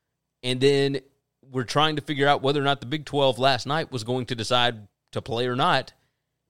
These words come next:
Not only did they decide to play, they went ahead and released the schedule, told everybody what their plans are, they're going forward. Here are some of the comments from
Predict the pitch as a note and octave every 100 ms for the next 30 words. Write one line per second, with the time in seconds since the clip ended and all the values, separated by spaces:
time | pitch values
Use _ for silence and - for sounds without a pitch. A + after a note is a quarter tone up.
0 | _ _ _ - B2 F#3 A#3+ B3+ G#3 G3
1 | A3 G3 A3+ A3 E3+ G#3 A#3 D#3+ F3+ G3+
2 | G#3 F#3+ C#3 F#3 - F3+ - G#3+ G#3 A#3
3 | - D#3 F3 E3 E3+ E3+ D#3+ E3 F3+ -
4 | E3+ F#3 F3 E3+ G3+ G3+ B2+ C3 F3+ D3
5 | F3+ G3+ G#3 - _ _ - A#3 B3+ A#3
6 | A3 - A3 G3 F3 D3+ F3+ F3+ F3+ -
7 | - - F3 E3+ E3